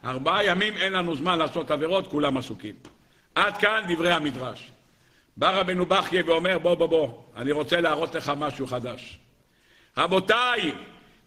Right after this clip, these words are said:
האדם הראשון חטא ביום הראשון שהוא נברא. מתי נברא האדם הראשון?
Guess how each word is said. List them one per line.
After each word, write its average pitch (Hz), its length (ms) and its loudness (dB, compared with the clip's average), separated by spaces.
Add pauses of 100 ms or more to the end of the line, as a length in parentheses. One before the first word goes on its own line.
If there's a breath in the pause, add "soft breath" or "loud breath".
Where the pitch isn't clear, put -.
(240)
האדם 185 500 2
הראשון 240 500 2
חטא 240 520 2
ביום 240 360 2
הראשון 240 480 2
שהוא 240 180 -2
נברא. 214 460 0 (540 soft breath)
מתי 170 240 4 (120)
נברא 226 240 2
האדם 214 340 0
הראשון? 196 540 0